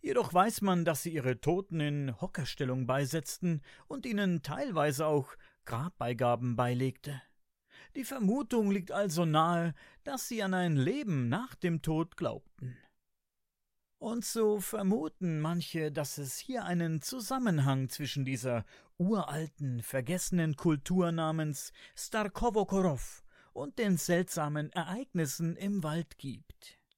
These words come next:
Über die Geschichte des Spukwaldes und mehr zum Thema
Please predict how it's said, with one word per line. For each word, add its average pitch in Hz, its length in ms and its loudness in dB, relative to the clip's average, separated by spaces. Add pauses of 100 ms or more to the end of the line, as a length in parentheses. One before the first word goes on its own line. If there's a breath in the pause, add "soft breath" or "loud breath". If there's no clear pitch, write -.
(840)
Über 202 320 4
die 196 140 0
Geschichte 190 560 -2
des 120 180 -4
Spukwaldes 160 1000 -2 (240 loud breath)
und 226 340 -2
mehr 220 260 6
zum 180 240 2
Thema 160 500 2